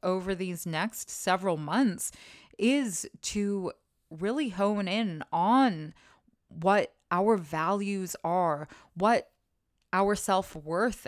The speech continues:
is, and to, uh, keep in mind that, uh, you know, we are, like, <laughs> eternal beings, and we n-, need to keep our moment fresh,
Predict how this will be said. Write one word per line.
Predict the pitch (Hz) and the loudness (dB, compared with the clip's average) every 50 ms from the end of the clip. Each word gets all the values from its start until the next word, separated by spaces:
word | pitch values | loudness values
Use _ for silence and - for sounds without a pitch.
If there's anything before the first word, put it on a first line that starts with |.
| - | -6
is, | - 170 160 151 151 151 147 143 139 - - - - | -4 -4 -4 -2 -4 -6 -6 -8 -10 -12 -8 -4 -2
and | 180 180 175 175 180 170 - - - | 0 0 0 0 -2 -4 -8 -10 -10
to, | - - 196 175 170 165 160 - - - | -4 0 2 2 4 2 2 0 0 2
uh, | 175 170 160 156 147 - - _ - | 2 4 2 2 0 -4 -10 _ -14
keep | - - 269 320 - - | -6 -4 -4 0 2 2
in | 254 196 | 2 2
mind | 170 160 156 208 285 339 254 175 165 165 165 170 170 147 - - - - - - - - _ - | 2 0 2 2 2 2 2 0 0 -2 -4 -6 -8 -8 -12 -14 -16 -20 -20 -20 -20 -20 _ 0
that, | - 185 160 - - - - - - - _ | 2 4 4 2 0 -6 -10 -12 -12 -10 _
uh, | - 180 175 165 165 160 - - | -4 -2 0 0 0 -2 -4 -4
you | 175 190 | -4 -2
know, | 185 180 175 180 175 165 - | 0 0 0 0 -2 -2 -4
we | 185 202 185 165 - - | -6 -4 -4 -2 0 2
are, | 180 196 233 269 262 208 - - 156 160 170 - - _ _ _ _ _ _ _ _ _ _ _ - 156 | 4 6 6 6 6 6 6 4 2 -2 -6 -10 -16 _ _ _ _ _ _ _ _ _ _ _ -12 -8
like, | 165 165 - - - | -6 -6 -6 -6 -4
<laughs> | - | -2
eternal | 208 262 - - - - 202 208 226 240 247 202 196 170 156 - _ | 0 0 0 -2 -4 -2 0 2 4 4 6 4 4 2 -2 -6 _
beings, | - 202 233 269 226 170 165 160 160 160 165 180 - - - - - - - - | -2 -2 0 0 0 -2 -4 -6 -8 -8 -10 -10 -10 -12 -14 -18 -20 -20 -20 -8
and | - - 190 185 185 190 190 190 196 196 190 - - - - _ _ _ _ _ _ _ _ _ _ _ _ _ - 175 160 175 | -4 0 2 2 2 2 0 0 -2 -4 -4 -8 -10 -14 -16 _ _ _ _ _ _ _ _ _ _ _ _ _ -18 -14 -10 -6
we | 208 214 220 226 | -4 -2 -2 -2
n-, | 214 226 - 127 - - - | -4 -4 -8 -12 -14 -14 -12
need | - 120 185 190 196 202 202 - | -8 -4 -2 0 0 0 -2 -4
to | - - | -8 -12
keep | - - - 226 208 - - - - | -12 -6 -4 -4 -4 -4 -4 -4 -2
our | 170 170 180 185 196 196 196 190 - - | 0 0 2 2 2 2 0 0 -2 -4
moment | 170 165 160 165 165 165 170 175 170 - - - - - | -4 -4 -2 -2 -4 -4 -4 -6 -8 -10 -12 -14 -16 -16
fresh, | _ - - - - 196 196 - - - - - | _ -20 -8 0 2 4 4 2 2 -4 -8 -8